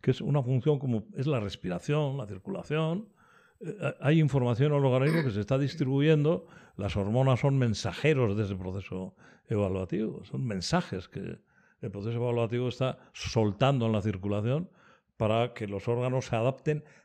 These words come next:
a ese momento evaluativo de cada zona, de cada escenario, de cada actividad del individuo, tal,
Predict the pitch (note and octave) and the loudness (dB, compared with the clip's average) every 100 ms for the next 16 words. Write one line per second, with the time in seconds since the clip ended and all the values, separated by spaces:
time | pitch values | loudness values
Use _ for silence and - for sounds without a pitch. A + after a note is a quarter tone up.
0 | _ - B2 C3 - C#3 B2+ A#2 B2 C#3 | _ -4 -2 0 2 2 4 4 6 4
1 | B2+ C#3+ A#2+ A2 G#2 G2 F#2+ C#3 D#3 D#3 | 6 6 8 6 6 2 2 0 2 2
2 | C#3+ A2+ G2+ F#2 - B2+ B2+ B2+ A2 F#2 | 2 -2 -4 -6 -4 -2 -2 -2 -4 -8
3 | - - F#2+ G#2 B2+ A#2+ C3 B2 - - | -12 -10 -8 -6 -6 -6 -8 -10 -12 -20
4 | - G#2 G#2+ G2 - G2 G2 A#2 A2+ G#2+ | -8 -6 -4 -4 -4 -2 0 2 2 0
5 | G#2 G2 A2 D3+ G2+ F2+ - | 0 -2 -2 -2 -4 -8 -14